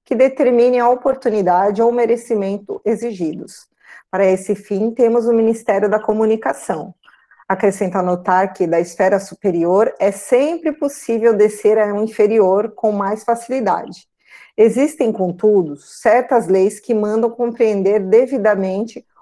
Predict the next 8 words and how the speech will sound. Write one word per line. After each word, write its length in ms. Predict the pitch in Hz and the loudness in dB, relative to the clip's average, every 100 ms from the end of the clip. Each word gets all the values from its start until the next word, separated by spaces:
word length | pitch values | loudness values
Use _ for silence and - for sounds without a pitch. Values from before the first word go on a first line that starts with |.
| - | -10
os 180 | 214 - | -10 -6
que 120 | 226 | -8
se 160 | - | -6
encontram 580 | 208 202 214 214 220 233 | -6 -2 0 0 0 -2
nas 220 | 214 208 | -2 -4
zonas 420 | 175 202 208 220 - | -2 0 0 -4 -6
mais 300 | 208 220 254 | -4 -2 -2
baixas. 840 | 180 160 151 147 - - - - | -4 -4 -4 -6 -12 -20 -20 -20